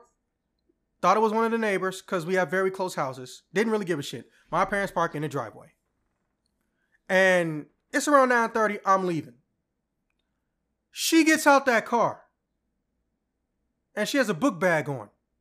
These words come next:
I was like, "Tina, how the fuck do you know where my parents live?" "I don't. I was following you."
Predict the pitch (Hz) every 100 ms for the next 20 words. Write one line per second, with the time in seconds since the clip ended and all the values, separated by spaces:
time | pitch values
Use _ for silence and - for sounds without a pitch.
0 | _ _ _ _ _ _ _ _ _ _
1 | _ _ _ _ _ _ _ _ _ -
2 | 180 175 156 - _ _ _ _ _ _
3 | _ _ _ _ _ _ _ _ _ _
4 | _ _ _ _ _ _ _ _ - -
5 | 160 151 202 285 _ _ _ _ _ _
6 | _ _ _ _ _ _ _ - 339 -
7 | - 226 214 - 175 170 156 147 139 131
8 | 131 123 147 127 123 139 - 226 226 214
9 | 143 190 165 147 165 160 139 - - 165
10 | 143 127 120 120 104